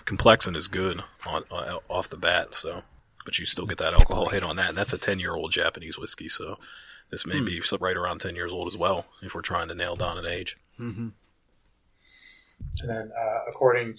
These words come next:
Speaker 4: to their notes for the finish, um, it should be smooth and silky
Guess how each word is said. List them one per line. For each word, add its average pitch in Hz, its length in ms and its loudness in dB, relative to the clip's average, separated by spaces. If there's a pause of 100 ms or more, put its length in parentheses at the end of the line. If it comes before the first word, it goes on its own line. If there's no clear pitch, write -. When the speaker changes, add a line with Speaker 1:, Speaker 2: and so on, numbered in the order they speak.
Speaker 4:
to 113 280 -2
their 110 200 0
notes 107 480 -2
for - 160 -4
the 101 100 -6
finish, - 760 0 (260)
um, 107 380 -4
it 113 100 -8 (100)
should 113 200 -6
be 110 80 -8
smooth 127 400 2
and 117 100 -4
silky 131 640 6